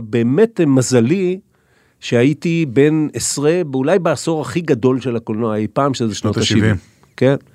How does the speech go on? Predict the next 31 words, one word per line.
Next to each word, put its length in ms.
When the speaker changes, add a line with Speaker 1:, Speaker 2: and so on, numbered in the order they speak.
Speaker 1:
ואתה 840
יודע, 140
אתה 140
חושב, 440
אתה 140
מסתכל 380
על 280
הסרטים 520
שהיו 240
מועמדים 500
לאוסקר, 480
אני 80
יודע, 140
בשבעים 400
ושתיים 360
או 80
בשבעים, 400
ו-, 160
וזה 340
קופולה, 640
וסקורסזי, 920
Speaker 2:
Mhm. 60
Speaker 1:
ו-, 340
ו-, 340
ב-, 180
בסרט 460
הזר 360
זה 140
פליני 600
וקורסאווה, 840
ו-, 160